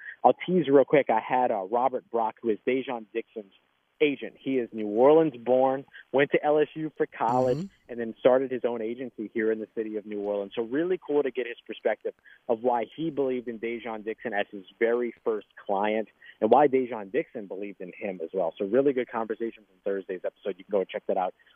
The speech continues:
Speaker 1: on YouTube wherever you get your podcast. You can see daily write-ups over at Locked On, or excuse me, over at the, uh, over at Saints Wire, saints wire dot U S A today dot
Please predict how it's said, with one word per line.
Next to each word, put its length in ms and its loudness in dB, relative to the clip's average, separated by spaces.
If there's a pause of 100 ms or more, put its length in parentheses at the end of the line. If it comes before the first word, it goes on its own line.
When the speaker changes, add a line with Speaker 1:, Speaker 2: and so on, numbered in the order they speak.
(100)
Speaker 1:
on 100 0
YouTube 300 0
wherever 200 2
you 80 -10
get 100 -10
your 160 -4
podcast. 260 0 (280)
You 80 -4
can 100 -2
see 100 -2
daily 340 -2
write-ups 400 -4
over 180 -8
at 100 -12
Locked 360 -12
On, 160 -8
or 100 -2
excuse 240 -8
me, 80 -6
over 220 -2
at 100 -6
the, 180 -6
uh, 260 -2
over 220 2
at 140 -6
Saints 200 -2
Wire, 260 2
saints 180 -6
wire 140 4
dot 200 -4
U 100 -2
S 100 -4
A 80 -4
today 280 -8
dot 120 0